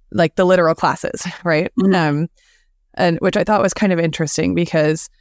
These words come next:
Speaker 1: you know, we talked, like, way back when we talked about prom, about, like, how fraternities and, um, you know, secret societies and stuff like that have their, have some of their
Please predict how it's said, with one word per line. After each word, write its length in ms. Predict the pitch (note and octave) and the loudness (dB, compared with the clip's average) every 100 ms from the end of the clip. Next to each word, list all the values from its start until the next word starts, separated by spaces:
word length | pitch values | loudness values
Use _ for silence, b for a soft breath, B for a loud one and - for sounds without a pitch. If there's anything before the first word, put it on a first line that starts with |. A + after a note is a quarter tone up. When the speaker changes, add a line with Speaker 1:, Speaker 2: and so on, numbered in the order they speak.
| _ _ _ _ A#3 | _ _ _ _ 0
Speaker 1:
you 80 | |
know, 80 | A3+ | 4
we 80 | G#3+ | 4
talked, 420 | - A3 - - - | 4 0 0 -10 -2
like, 180 | G3 F3+ | -2 2
way 140 | F#3 | 2
back 220 | F#3 F3+ F#3 | 4 2 0
when 80 | |
we 60 | F3+ | -2
talked 260 | F3 E3+ F3 | -2 -4 0
about 220 | E3+ D#3+ | 0 -2
prom, 640 | - E3+ D#3 C#3 D3+ E3 - _ _ _ _ - | 0 2 2 2 0 -4 -8 _ _ _ _ -2
about, 500 | F#3+ E3 D#3 D#3+ D#3+ - - | 0 2 2 4 2 -2 -4
like, 180 | F#3 E3+ | -2 -2
how 480 | - E3+ E3+ E3 E3+ | -2 0 2 2 0
fraternities 1000 | - F3 - D#3+ D#3+ D#3+ D#3+ E3 E3+ - | -2 -4 -2 0 0 2 2 2 -2 -4
and, 460 | - E3 D#3+ D#3+ - _ _ _ _ _ _ - | -2 0 0 -2 -6 _ _ _ _ _ _ -2
um, 480 | E3+ D#3 F#2+ G2+ A3 _ | 0 2 0 -4 -8 _
you 120 | - F3 | -2 2
know, 80 | E3 | 2
secret 340 | - E3 E3 | 0 0 -2
societies 460 | F3 E3 D3+ D#3+ D#3+ | 0 0 2 0 -2
and 100 | D#3+ | -4
stuff 180 | E3 | -2
like 120 | D#3+ D#3 | -2 0
that 160 | D#3 | -2
have 240 | E3+ F3 D#3 | 0 -2 -2
their, 240 | E3 D#3+ - | -2 -2 -6
have 500 | - F3 D#3+ D#3+ F3 - | -4 0 2 0 -4 -6
some 240 | - A3 | 0 2
of 80 | G3 | 4
their 440 | F3 E3+ E3+ F3+ | 2 2 0 -2